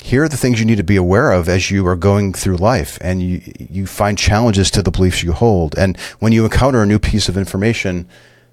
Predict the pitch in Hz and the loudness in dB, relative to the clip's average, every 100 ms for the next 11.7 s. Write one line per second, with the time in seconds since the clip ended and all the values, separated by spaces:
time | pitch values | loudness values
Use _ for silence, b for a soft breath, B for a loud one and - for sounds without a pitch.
0 | b _ _ 113 117 123 - - - 123 | b _ _ -2 0 0 0 -2 0 -2
1 | - 104 - 107 98 - 98 - 127 143 | 0 -2 0 0 0 0 -2 -2 -2 0
2 | 113 90 92 87 87 87 - 95 90 - | -2 -2 0 2 2 2 0 0 0 0
3 | 98 95 101 107 - 90 - 95 - 85 | -2 -2 0 0 -2 -4 -2 -2 -2 -6
4 | 78 139 139 120 - 110 - 85 - 107 | -4 0 2 2 0 0 0 -4 -2 -2
5 | 95 92 90 87 - B B B B B | 0 0 0 -2 -6 B B B B B
6 | B B B - 92 95 90 - 92 92 | B B B -18 -4 2 2 2 2 2
7 | 90 87 87 80 - - 98 92 92 87 | 4 2 0 -2 -8 -2 0 2 0 0
8 | 95 117 95 98 98 95 95 - - - | 0 0 0 2 4 4 0 -8 -18 -20
9 | _ 82 82 80 82 - 98 107 92 - | _ -8 -6 -6 -8 -6 0 2 2 0
10 | 101 92 85 78 82 82 - 85 - 87 | -2 -2 -2 0 0 -4 -8 -10 -4 -4
11 | - 85 85 78 80 65 65 | -4 -6 -6 -8 -10 -14 -18